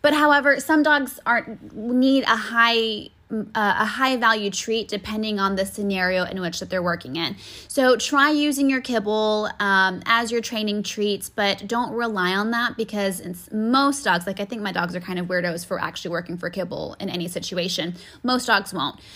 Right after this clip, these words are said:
Um, you can try buying a different kind of kibble and using that as your training treats. Um, different proteins work really well.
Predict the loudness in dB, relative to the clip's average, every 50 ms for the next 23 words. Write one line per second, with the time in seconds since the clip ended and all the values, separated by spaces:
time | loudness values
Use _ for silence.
0 | -20 -14 -6 0 2 2 2 2 2 0 0 0 0 0 0 2 0 0 2 2
1 | 2 2 4 2 0 -2 -4 -8 -6 -2 -2 -2 0 0 -2 0 0 -2 -2 -2
2 | -2 -2 -4 -4 0 2 2 2 2 0 -2 -2 -2 -4 -2 -2 0 -2 -2 -2
3 | -4 -4 -2 -2 0 -2 0 -2 -2 -4 -2 -2 -4 -4 -4 -4 -4 -4 -4 -4
4 | -4 -6 -6 -6 -4 -4 -4 -4 -6 -8 -14 -16 -16 _ -20 -20 -20 -12 -4 0
5 | 2 2 2 2 0 -2 -4 -6 -8 -8 -4 -2 0 0 0 0 0 -2 -2 -2
6 | -2 -2 -4 -4 -2 -2 -2 -2 -2 0 2 4 4 6 4 4 2 0